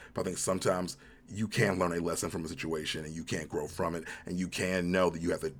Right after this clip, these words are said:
do your work. You have to go through anger management. You have to do, you know, whatever processing that needs to happen. You need to go to therapy. You need to do, do the work to be better. Like, I go to therapy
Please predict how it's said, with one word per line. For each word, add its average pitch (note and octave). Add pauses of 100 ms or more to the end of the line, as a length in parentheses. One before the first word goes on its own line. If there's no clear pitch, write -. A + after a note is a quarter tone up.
do F2+
your E2+
work. D#2
You F#2
have D#2
to -
go F2
through F2+
anger E2+
management. E2
You F2
have -
to E2
do, F2 (300)
you F#2
know, E2+
whatever F2+
processing F#2
that E2+
needs E2+
to E2
happen. F2+ (320)
You G2+
need G2+
to F2+
go F#2
to F#2
therapy. F#2+
You E2+
need F2
to G#2
do, F2+
do C3
the B2+
work A#2+ (300)
to C3
be A2+
better. G2+
Like, E2
I A2+
go B2+
to G#2+
therapy A2+